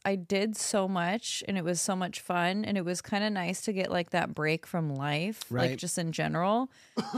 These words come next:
Speaker 1: And so
Speaker 2: Sorry.
Speaker 1: I pers-, it's okay. It's, I personally just, I've had a hard time getting back into the swing of things. Like, I am
Speaker 2: Readjusting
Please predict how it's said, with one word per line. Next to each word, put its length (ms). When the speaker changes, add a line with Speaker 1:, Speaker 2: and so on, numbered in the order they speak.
Speaker 1:
And 580
so 500
Speaker 2:
Sorry. 240
Speaker 1:
I 40
pers-, 420
it's 180
okay. 300
It's, 240
I 100
personally 460
just, 360
I've 80
had 100
a 80
hard 340
time 360
getting 280
back 360
into 400
the 100
swing 380
of 120
things. 380
Like, 160
I 160
am 40
Speaker 2:
Readjusting 420